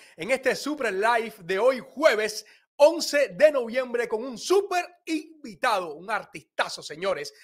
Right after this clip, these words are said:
Antes, como cada jueves, quiero tomarme unos minutos para agradecerle a todas las personas que se han tomado su valioso tiempo, señores. Claro que sí, lo agradezco. Gracias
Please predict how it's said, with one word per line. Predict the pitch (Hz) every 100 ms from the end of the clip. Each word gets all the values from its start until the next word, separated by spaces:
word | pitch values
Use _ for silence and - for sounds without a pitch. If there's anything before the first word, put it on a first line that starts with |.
| - -
Antes, | 226 277 214 196
como | 180
cada | 147 247 185
jueves, | 175 156 190 - - _ -
quiero | 208 277
tomarme | 208 196 208 214
unos | 190
minutos | 170 180 202 185
para | 190 170
agradecerle | 156 147 139 - 214 156 147
a | 143
todas | 165
las | 170 156
personas | 143 160 165
que | - -
se |
han | 160
tomado | 156 147 156
su | - 165
valioso | 123 143 156 - 135
tiempo, | 160 147 123
señores. | - 123 127 _
Claro | - 226 214
que | 151
sí, | - 165 165 - -
lo | 147
agradezco. | 139 139 190 190 135
Gracias | 170 220 180 139